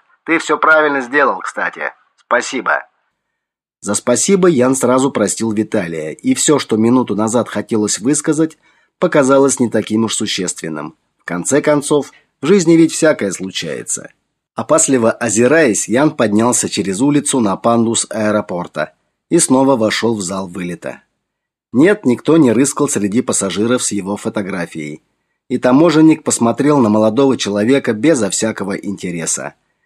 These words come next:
И даже строгая служащая в будке не уделила ему особого внимания, сразу же шарахнув штампом выезда по пустой страничке паспорта.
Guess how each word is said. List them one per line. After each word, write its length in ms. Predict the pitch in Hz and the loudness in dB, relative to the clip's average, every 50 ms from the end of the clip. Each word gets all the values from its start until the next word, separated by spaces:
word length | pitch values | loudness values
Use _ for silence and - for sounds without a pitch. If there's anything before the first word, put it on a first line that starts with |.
| _ _ _ _ | _ _ _ _
И 100 | - 131 | -2 0
даже 280 | 120 131 127 110 113 117 | 2 4 4 4 4 2
строгая 480 | - - 151 160 170 147 147 151 147 | 2 2 4 4 4 4 4 2 2
служащая 640 | 131 - 131 139 135 127 131 113 - - 127 120 113 | 0 0 0 0 0 0 0 0 0 0 0 0 0
в 80 | 101 92 | -2 -2
будке 380 | 107 131 139 - - - 131 | -4 -4 -4 -4 -2 0 2
не 120 | 123 110 107 | 2 2 2
уделила 420 | 101 90 98 101 110 127 135 139 | 2 0 0 0 2 4 4 4
ему 260 | 135 131 127 127 127 | 4 4 4 2 0
особого 560 | - - 101 - - 123 120 123 123 120 123 | -2 -4 -4 -2 -2 -2 0 0 0 0 0
внимания, 840 | 117 107 104 101 101 101 101 101 98 95 92 92 92 90 90 87 - _ _ _ _ _ _ _ | 0 0 0 0 0 2 0 0 0 0 -2 -4 -4 -6 -8 -8 -12 _ _ _ _ _ _ _
сразу 500 | - - - 110 110 123 143 143 131 135 | -12 -6 -4 0 2 2 2 2 2 0
же 120 | 123 131 | 0 0
шарахнув 600 | 123 - 113 110 110 123 123 117 - 110 110 - | -2 0 -2 0 0 0 -2 -2 -4 -6 -6 -6
штампом 460 | - - - 123 127 117 104 - 101 - - | -8 -6 -2 -2 -2 -2 -4 -6 -10 -10 -10
выезда 640 | 92 85 107 127 135 135 120 113 120 117 110 110 _ _ _ _ | -10 -4 0 2 2 2 0 0 -2 -4 -4 -6 _ _ _ _
по 80 | - 170 | -6 -4
пустой 400 | - 139 123 - - - 110 107 | -2 0 -2 -2 0 0 -2 -2
страничке 580 | - - 101 95 87 82 85 85 - - 95 | -2 -4 -6 -6 -6 -6 -6 -8 -8 -8 -12
паспорта. 640 | 85 - - 80 78 - - - - _ _ - - | -12 -10 -8 -8 -8 -8 -10 -16 -20 _ _ -20 -20